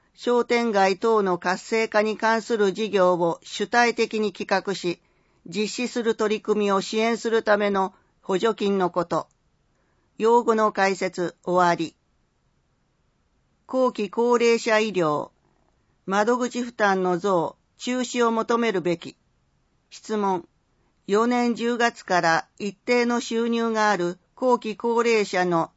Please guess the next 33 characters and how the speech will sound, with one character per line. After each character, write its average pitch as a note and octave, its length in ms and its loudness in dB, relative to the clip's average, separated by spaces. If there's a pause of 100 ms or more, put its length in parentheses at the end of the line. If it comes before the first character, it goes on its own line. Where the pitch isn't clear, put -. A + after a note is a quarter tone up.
(260)
医 G#3 100 -4
療 B3 280 2
費 G#3 140 -6
窓 G3 280 2
口 A3+ 240 -6
負 A#3 120 -10
担 F3+ 320 0
が D#3+ 240 -2 (100)
二 G#3+ 120 -2
割 A#3 260 0
に F#3+ 80 -4
引 F3+ 80 -8
き - 160 -6
上 G3+ 140 2
げ G3 140 -4
ら F#3 140 2
れ、 D#3+ 220 -6 (340)
所 A3+ 180 -4
得 B3 260 -2
の A#3+ 140 2
あ A#3 80 2
る G#3+ 120 0
人 G3+ 200 -4
の F#3 140 -2
大 G3+ 240 0
半 G3 280 -2
が F3 160 0
対 G#3 260 -2
象 A3+ 220 -2
と A3 140 -4
な G#3 140 0
る F3+ 100 -4
が、 D#3 240 -4